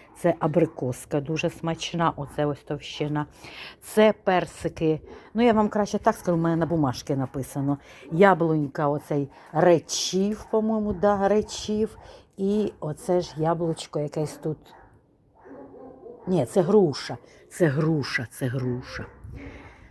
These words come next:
Так що отакі саджанці. Ну, е, я кажу по грибах, в Жуках вони знаходяться. Це від Кременчука десь кілометрів, можливо, тридцять. У них там питомник, там усе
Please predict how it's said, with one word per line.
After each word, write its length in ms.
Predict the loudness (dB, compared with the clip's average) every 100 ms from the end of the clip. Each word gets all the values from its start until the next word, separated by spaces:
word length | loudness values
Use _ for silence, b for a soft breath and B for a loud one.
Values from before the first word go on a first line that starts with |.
| B -10
Так 160 | -10
що 220 | -6 -6 -6
отакі 500 | -8 -8 -4 -2 -2 -2
саджанці. 720 | -6 -4 -4 -6 -6 -6 -6 B B B B -4
Ну, 280 | 0 0 0
е, 140 | -2
я 160 | 0 0
кажу 320 | 0 -2 -2
по 160 | -4 -4
грибах, 380 | -4 -4 -4
в 40 | -4
Жуках 500 | -4 -2 0 -2 -2
вони 200 | -6 -4
знаходяться. 720 | -4 -6 -8 -10 -10 -12 -12
Це 320 | -8 -2 0
від 180 | 0 -4
Кременчука 720 | -4 -4 -4 -4 -6 -6 -4 -2
десь 180 | -4 -4 -2
кілометрів, 520 | -2 0 -2 -2 -4
можливо, 520 | -4 -4 -2 0 0
тридцять. 680 | -2 -6 -8 -10 -12 -12 B B B -4
У 60 |
них 120 | -4
там 220 | 0 -2 -2
питомник, 640 | -6 2 4 4 2 -2
там 200 | -4 -4
усе 560 | -6 -10 -4 0 0